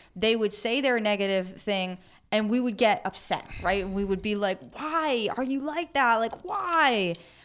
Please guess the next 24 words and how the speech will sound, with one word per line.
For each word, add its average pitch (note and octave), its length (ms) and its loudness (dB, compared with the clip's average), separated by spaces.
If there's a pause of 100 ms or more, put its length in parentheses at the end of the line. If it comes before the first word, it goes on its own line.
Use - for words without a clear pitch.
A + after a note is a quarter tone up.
(140)
are C#4+ 80 0
you D4+ 200 0
so C#4+ 280 2
negative? D4 420 0
There's A3 220 -2
so C#4+ 140 -2
many C#4+ 180 0
things C4+ 220 -2
to C4 80 -4
be B3+ 80 -2
grateful B3+ 320 0
for." E3+ 280 -2 (340)
And A#3 180 4 (100)
every D4+ 400 0
time D4 300 0
we C4 80 2
went B3 200 0
to B3 60 -4
the A#3 200 0
event, B3+ 240 0
we A3+ 100 0
would A#3+ 160 2
be, A#3+ 160 2
like, G#3+ 320 4